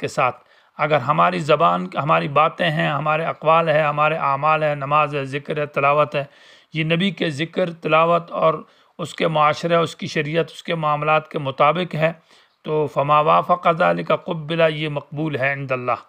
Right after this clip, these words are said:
वमा ख़ालफ़हु, जो नमाज, जो ज़िक्र, जो तिलावत, जो दुआ, जो रफ्तार, गुफ्तार नबी की, आ, से मुखालफत है,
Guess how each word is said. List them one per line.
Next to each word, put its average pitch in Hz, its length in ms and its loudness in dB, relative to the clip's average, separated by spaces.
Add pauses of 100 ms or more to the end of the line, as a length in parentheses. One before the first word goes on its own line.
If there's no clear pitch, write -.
(440)
वमा 147 240 2
ख़ालफ़हु, 185 520 0
जो 170 200 0
नमाज, 160 380 2
जो 147 160 -4
ज़िक्र, 156 360 -2
जो 143 180 -2
तिलावत, 151 460 2
जो 147 180 -4
दुआ, 147 320 2
जो 139 140 -4
रफ्तार, 147 440 0
गुफ्तार 143 460 0
नबी 147 240 -6
की, - 260 -10 (520)
आ, 156 180 0
से 170 220 -4
मुखालफत 147 640 0
है, 160 140 4